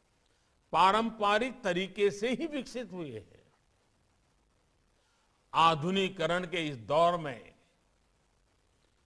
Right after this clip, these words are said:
हमारे इन शहरों की प्राचीनता में भी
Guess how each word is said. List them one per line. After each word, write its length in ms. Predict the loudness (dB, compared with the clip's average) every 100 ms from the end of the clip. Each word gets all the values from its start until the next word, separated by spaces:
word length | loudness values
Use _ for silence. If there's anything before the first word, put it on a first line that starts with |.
| _
हमारे 440 | -4 4 4 6
इन 260 | 4 2 -2
शहरों 520 | -2 -2 0 2 0
की 160 | -2 -8
प्राचीनता 680 | -6 -6 -4 -6 -8 -8 -6
में 200 | -6 -8
भी 400 | -8 -12 -14